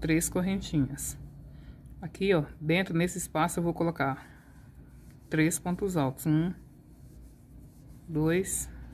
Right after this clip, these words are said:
e três. Laçada na agulha, vou contar um, dois, três. No quarto ponto, eu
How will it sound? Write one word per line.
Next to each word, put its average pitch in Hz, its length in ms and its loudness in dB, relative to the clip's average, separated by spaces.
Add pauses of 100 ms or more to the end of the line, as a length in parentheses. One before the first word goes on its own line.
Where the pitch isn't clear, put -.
(1500)
e 196 100 -4
três. - 580 -2 (520)
Laçada 151 560 2
na 156 100 4
agulha, 170 480 0 (380)
vou 165 160 4
contar 165 680 0 (240)
um, 190 240 2 (140)
dois, 151 380 2
três. 165 680 2 (220)
No 165 100 -2
quarto 147 380 -4
ponto, 175 360 -4 (260)
eu 190 220 -2